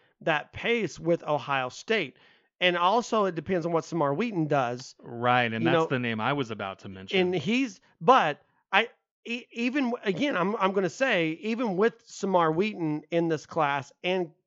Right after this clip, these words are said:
Speaker 1: and Caleb Williams in this class, I think you still have to go with Christian Leary or Egbuka. I, I mean, look, they're gonna be number one in the Big twelve. I, I,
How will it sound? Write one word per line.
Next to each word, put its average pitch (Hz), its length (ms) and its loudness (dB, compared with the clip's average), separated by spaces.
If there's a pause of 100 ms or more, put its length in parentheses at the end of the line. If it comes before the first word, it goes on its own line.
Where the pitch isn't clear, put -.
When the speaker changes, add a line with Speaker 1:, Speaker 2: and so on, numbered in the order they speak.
Speaker 1:
and 185 180 0
Caleb 170 240 -2
Williams 175 460 2
in 151 80 0
this 143 160 -4
class, 127 420 -8 (500)
I 175 120 0
think 220 280 -2
you 190 60 -4
still 202 400 2
have 165 300 0
to 165 80 -2
go 165 320 2
with 147 320 0 (280)
Christian 175 380 0
Leary 156 220 2
or 143 260 0
Egbuka. 135 340 -2
I, 135 200 -2
I 175 60 -2
mean, 185 200 4 (1040)
look, 196 240 2
they're 202 140 6
gonna 269 140 4
be 214 120 0
number 190 180 4
one 175 160 8
in 160 80 4
the 151 80 0
Big 147 160 0
twelve. 123 300 0
I, 147 140 -2
I, 160 160 2